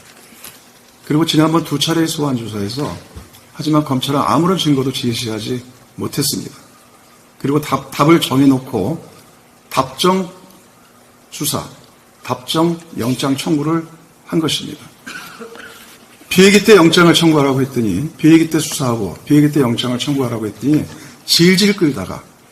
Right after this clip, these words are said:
정기국회까지 끌고 와서 기어코 오늘 영장 청구를 할 것입니다. 이는 윤석열 검사 독재 정권의 폭거다,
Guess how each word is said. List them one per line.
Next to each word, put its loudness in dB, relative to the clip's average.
정기국회까지 0
끌고 -2
와서 -6
기어코 -2
오늘 2
영장 0
청구를 -4
할 -6
것입니다. -10
이는 8
윤석열 4
검사 4
독재 -4
정권의 -2
폭거다, 0